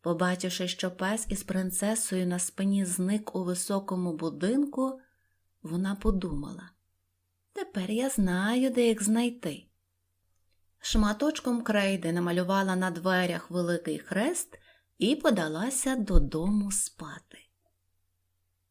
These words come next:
Але собака, несучи принцесу назад, побачив той хрест, ухопив шматочок крейди і намалював хрести на всіх дверях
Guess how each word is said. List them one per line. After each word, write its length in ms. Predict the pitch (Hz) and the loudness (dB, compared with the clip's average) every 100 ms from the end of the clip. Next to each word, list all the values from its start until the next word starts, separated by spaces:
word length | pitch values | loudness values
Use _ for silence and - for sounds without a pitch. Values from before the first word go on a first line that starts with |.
| _ _ - | _ _ -4
Але 300 | 165 185 185 | 2 4 4
собака, 840 | - 196 180 165 208 285 269 196 | 2 2 0 0 2 2 2 2
несучи 500 | 190 185 208 202 214 | 4 2 0 0 0
принцесу 720 | 208 202 208 208 190 165 - | 2 2 2 0 0 0 0
назад, 540 | 170 160 156 156 208 262 - - - _ | 0 0 -2 0 0 0 -4 -20 -20 _
побачив 720 | - 240 269 277 247 214 220 220 | 6 6 8 8 8 4 2 4
той 160 | 226 | 4
хрест, 640 | 220 220 214 208 214 - - _ _ _ _ - | 4 4 4 4 -2 -6 -14 _ _ _ _ 2
ухопив 540 | 233 220 233 294 349 | 8 8 8 6 4
шматочок 760 | - 233 202 196 180 175 160 - | 4 2 2 2 -2 -2 -6 -4
крейди 720 | 175 165 165 196 220 311 - _ _ _ _ _ _ _ - | -4 0 2 0 0 -2 -4 _ _ _ _ _ _ _ 0
і 160 | 190 | 4
намалював 640 | 196 202 202 214 214 226 | 6 4 2 2 2 0
хрести 720 | 214 202 208 - - - 262 247 | -2 -2 2 2 2 2 2 4
на 220 | 208 202 | 4 2
всіх 560 | 196 - 233 277 277 220 | -4 -4 0 2 2 0
дверях 640 | 170 185 196 226 220 160 | -2 -2 2 2 2 -2